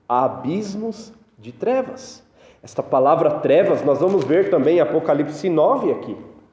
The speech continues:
O abismo é um lugar de trevas, é um lugar de escuridão. E veja então que alguns anjos foram entregues a este abismo, mas aqui em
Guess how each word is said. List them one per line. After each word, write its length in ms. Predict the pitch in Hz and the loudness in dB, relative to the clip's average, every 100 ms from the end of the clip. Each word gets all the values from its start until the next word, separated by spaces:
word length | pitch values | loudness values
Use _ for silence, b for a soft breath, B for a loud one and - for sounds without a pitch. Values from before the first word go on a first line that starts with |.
| _ - | _ 0
O 40 | |
abismo 600 | - 175 247 240 247 - - 143 | 2 2 0 0 -2 -4 -14 -8
é 40 | |
um 60 | 139 | -6
lugar 320 | 127 147 151 | -6 -8 -12
de 140 | - | -14
trevas, 680 | - 196 - 262 - - - _ _ _ _ b b | -14 -10 -10 -12 -18 -20 -20 _ _ _ _ b b
é 60 | 170 | 0
um 40 | |
lugar 200 | 175 202 | 2 2
de 100 | 214 | 2
escuridão. 800 | 214 - 233 208 202 240 269 - - - - _ _ _ _ _ _ _ _ B B | -2 -2 -2 -2 2 2 0 -6 -14 -18 -20 _ _ _ _ _ _ _ _ B B
E 80 | 269 | -2
veja 260 | 285 254 | 0 2
então 340 | 269 262 277 269 | 0 2 0 0
que 440 | 269 262 - - - | -2 -2 -4 -6 0
alguns 440 | 226 196 294 196 | 2 2 2 4
anjos 500 | 262 247 233 - - - - _ _ _ _ | 4 4 0 -2 -10 -16 -20 _ _ _ _
foram 320 | 254 262 254 | 2 4 2
entregues 680 | 254 247 226 214 208 190 170 | 0 0 2 4 4 2 4
a 120 | 180 | 4
este 340 | 180 - 180 - | 4 0 -10 -4
abismo, 680 | 143 131 147 156 123 117 110 B B B | -4 -2 -2 -2 -2 -6 -8 B B B
mas 220 | 165 160 | 0 2
aqui 580 | 165 - 175 220 208 - B B | 0 0 -2 -2 -2 -8 B B
em 460 | 151 160 170 160 | 0 2 2 -2